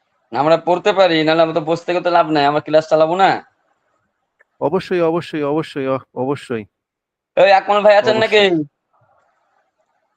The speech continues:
Speaker 1: আকমল ভাই?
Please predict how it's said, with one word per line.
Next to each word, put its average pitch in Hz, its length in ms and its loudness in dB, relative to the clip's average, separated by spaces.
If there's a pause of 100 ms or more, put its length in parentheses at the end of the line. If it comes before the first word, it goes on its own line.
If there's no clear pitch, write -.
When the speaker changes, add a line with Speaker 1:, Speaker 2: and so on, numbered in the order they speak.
(1900)
Speaker 1:
আকমল 139 280 -4
ভাই? 202 260 4